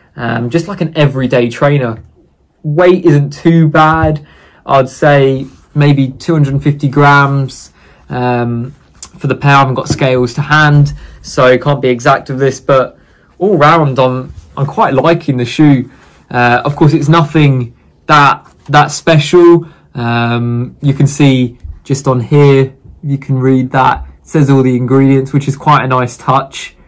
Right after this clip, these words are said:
um, to actually make the shoe, like corn spring, corn fiber even, natural rubber,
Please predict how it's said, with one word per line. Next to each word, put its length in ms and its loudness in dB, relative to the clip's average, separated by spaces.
um, 560 -2
to 140 -6
actually 260 -4
make 300 -2
the 80 0
shoe, 480 -2
like 280 -8
corn 360 2
spring, 540 0
corn 400 2
fiber 640 0
even, 520 -4
natural 540 0
rubber, 540 0